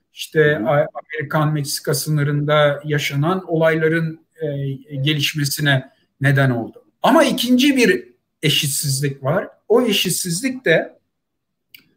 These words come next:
Speaker 1: küreselleşmeden en çok faydalanan ülkeler, yani Amerika Birleşik Devletleri, A B, e, ül-, ülkelerinin içinde de eşitsizlikler oluştu. Bu, bu eşitsizliklerin neticesinde de,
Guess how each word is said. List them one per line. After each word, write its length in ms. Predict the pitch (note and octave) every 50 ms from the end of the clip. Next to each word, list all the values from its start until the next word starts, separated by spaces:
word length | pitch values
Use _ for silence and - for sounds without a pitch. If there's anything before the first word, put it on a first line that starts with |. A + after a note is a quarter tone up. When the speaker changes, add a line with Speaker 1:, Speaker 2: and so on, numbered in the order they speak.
| _ _ -
Speaker 1:
küreselleşmeden 1200 | - F#3 G#3 A3 G#3+ G#3+ - A3+ A#3 A#3+ A#3+ A#3+ A#3 - - - A#3+ G#3+ G#3+ B3 B3 B3 B3+ D4
en 160 | E4+ E4 E4
çok 260 | - - B3 - -
faydalanan 800 | - G3+ G3 G3 G3 F3+ F#3 F#3 F3+ F3+ F3+ F3 E3+ E3 D#3 D#3
ülkeler, 600 | D#3 D3+ C#3 C#3 - C#3+ C3 B2+ C3 F3 - - - _ _ _ _ _ _ _ _
yani 140 | - G2 _ _
Amerika 500 | - D#3 D#3 D3+ D3+ D3+ C#3+ - D3+ C#3+
Birleşik 540 | - - - - - - - - D3 - -
Devletleri, 720 | C#3 C3 B2+ C3 B2+ B2+ - - A#2 G#2+ A2+ A#2 C3 D#3 - _ _ _ _ _ _ -
A 280 | D3 C#3 C#3+ C#3+ C#3+ C#3
B, 60 | D#3
e, 340 | D#3 D3+ D3+ C#3+ C3+ C#3 - - C#3 C3 C3 C3 - -
ül-, 140 | C3+ C3 C#3 - _ _ -
ülkelerinin 920 | D3 C3 B2 - C3+ B2+ B2 A#2+ B2 C3+ C#3 C3+ D3 D#3 E3 F#3+ G#3+ G#3+ -
içinde 560 | - F#3 - - - - G#3 G#3+ G#3+ B3 B3+
de 140 | A#3+ G#3 G3
eşitsizlikler 880 | - D3+ C#3+ - - C#3 C#3 - - C#3 B2+ B2+ C3+ B2+ - - B2+ A#2+
oluştu. 460 | A#2+ A2+ A2+ A2 - - - - _ _ _ _ _ _ _ _ _ _ _ _ _ _ _ _ _ _ -
Bu, 240 | E3 G3 F#3+ - D3+
bu 160 | A3+ C4 B3
eşitsizliklerin 1080 | G#3 G3 - - G#3 F#3+ - - F#3+ F3+ F#3 G3 F#3+ F#3 - - G3 G3 A3 G#3+ G3+ G3+
neticesinde 880 | F#3+ F3 F3 - F3+ E3 D3+ E3 E3 E3 - G#3 F#3 F3 E3+ G#3 A3 F#3
de, 280 | C#3 D3+ F#3+ A#3+ -